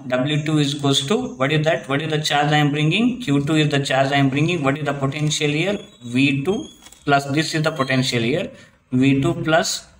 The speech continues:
one divided by four pi epsilon naught Q one by R here. So what it is total? That is Q two into V two, you multiply here and you multiply Q two here, I will get here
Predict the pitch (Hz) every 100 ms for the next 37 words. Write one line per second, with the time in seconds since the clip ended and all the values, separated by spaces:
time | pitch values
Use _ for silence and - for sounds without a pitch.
0 | _ - 123 139 139 139 135 131 131 135
1 | - 202 202 - - 131 131 131 135 147
2 | 151 147 127 123 - 135 131 127 131 160
3 | 202 - - - _ - 147 135 135 135
4 | 127 127 170 247 - - _ - 113 104
5 | 80 71 - - _ - - - - 135
6 | 143 147 147 151 - - 127 127 170 -
7 | - - - 120 156 160 - - 135 131
8 | 135 156 143 135 131 131 190 269 - -
9 | _ _ _ _ _ - - - - -
10 | 120 120 120 120 208 - - - - _
11 | 120 117 117 117 120 110 123 156 226 -
12 | - _ _ - 127 139 143 139 127 127
13 | 139 135 131 135 131 143 139 151 170 -
14 | 120 120 120 120 123 147 190